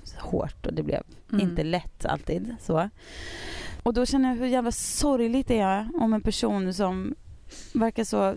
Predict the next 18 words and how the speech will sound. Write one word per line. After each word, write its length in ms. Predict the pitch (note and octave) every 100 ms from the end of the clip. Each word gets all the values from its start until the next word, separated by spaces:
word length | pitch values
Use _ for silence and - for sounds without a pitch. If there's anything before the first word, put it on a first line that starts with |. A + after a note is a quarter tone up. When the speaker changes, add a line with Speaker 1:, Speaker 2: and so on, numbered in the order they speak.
| -
Speaker 1:
talangfull 580 | A#3 G#3+ G3 - G3 F#3
och 100 | F3
så 100 | F#3
fin 360 | A3 F3+ E3
och 120 | E3+
så 240 | - D#3+ E3+
känslosam 640 | F#3 F#3+ E3 C#3+ D3+ D3 D3+
och 140 | E3+
vad 140 | G#3+ B3
vet 140 | A#3+
jag 100 | F3
om 60 | E3+
honom. 240 | D3+ C#3
Men 80 | F#3
jag 40 |
menar, 240 | G#3 G3 -
alla 300 | G#3+ F#3 F3
människor 560 | F#3+ F#3 D#3 E3+ D#3+